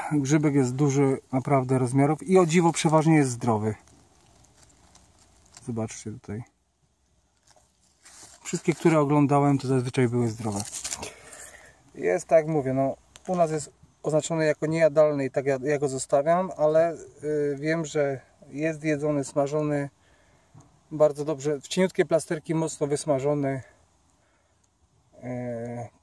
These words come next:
powie-, pewnie traci tak samo jak mleczaj chrząstkę, k-, y, którą je-, którego jadłem.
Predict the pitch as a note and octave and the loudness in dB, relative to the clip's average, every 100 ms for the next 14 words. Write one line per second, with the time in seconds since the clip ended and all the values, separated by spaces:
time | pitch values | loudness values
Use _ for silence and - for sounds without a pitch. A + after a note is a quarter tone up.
0 | - D#3+ D#3 C#3+ D#3+ D#3+ - D#3+ D#3 E3 | -6 -4 -4 -4 -4 -4 4 4 4 0
1 | C#3+ - D#3+ D3+ C3+ B2 - B2 C#3 C#3+ | -2 2 2 4 2 0 -4 -8 -2 0
2 | - C3 - D#3 D3 - - C3+ - - | 0 -2 -2 0 0 0 -6 -6 -6 -10
3 | C#3+ C#3 C3+ C3 C3 C3 _ D3 C#3 C#3 | -2 0 0 0 -2 -4 _ -2 0 0
4 | D3 - D#3 D3 C#3 D3+ D3+ E3 D#3+ | -2 -4 -4 0 4 4 2 -2 -4